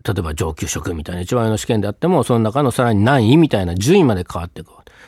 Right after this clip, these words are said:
で、私はその国家公務員の試験の一番上の試験の上で一番だった。で、財務省行きました。オラすごいみたいな。そういうのは日本の文化の中に未だに一方では、それは金銭的価値とは別だよね。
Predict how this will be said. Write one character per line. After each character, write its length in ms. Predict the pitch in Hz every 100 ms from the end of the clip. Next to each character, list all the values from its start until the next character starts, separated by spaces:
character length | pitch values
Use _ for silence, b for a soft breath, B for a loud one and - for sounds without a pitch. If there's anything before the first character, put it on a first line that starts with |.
| B
で、 80 | 107
私 300 | 98 95 170
は 120 | 139
そ 140 | 113
の 100 | 107
国 160 | 92 101
家 140 | 98
公 120 | 87 95
務 200 | 90 85
員 140 | 87
の 180 | 87 - b b
試 120 | -
験 240 | 95 90
の 180 | 101 87 b b b
一 200 | - 123
番 140 | 107 101
上 120 | 95
の 120 | 92
試 120 | -
験 240 | 98 90 104
の 120 | 87
上 220 | 92 90
で 220 | 107 87
一 160 | 85 107
番 160 | 92
だ 80 | 82
っ 60 | 82
た。 340 | - 78 80 b b -
で、 140 | 107
財 140 | 92 92
務 120 | 87
省 140 | 95
行 80 | 82
き 60 | 90
ま 120 | 80
し 80 | -
た。 120 | 85
オ 80 | 98
ラ 100 | 85
す 120 | -
ご 120 | 82
い 120 | 78
み 100 | 78
た 140 | 80 85
い 40 |
な。 180 | 113 110 - b _
そ 140 | - 185
う 40 |
い 20 |
う 40 | 175
の 80 |
は 60 | 147
日 140 | 139
本 160 | 160 170
の 80 | 156
文 200 | 175 165
化 140 | 156
の 60 | 143
中 200 | 143 135
に 100 | 151
未 100 | 196
だ 100 | 202
に 120 | 175
一 120 | 165
方 160 | 185 180
で 80 | 208
は、 200 | 156 B B -
そ 120 | 220
れ 60 | 214
は 60 |
金 200 | - 190
銭 200 | 190 180
的 220 | 175 170
価 160 | 160 170
値 160 | - -
と 80 |
は 80 | 104
別 300 | 90 107 123
だ 100 | 104
よ 120 | 92
ね。 180 | 180 -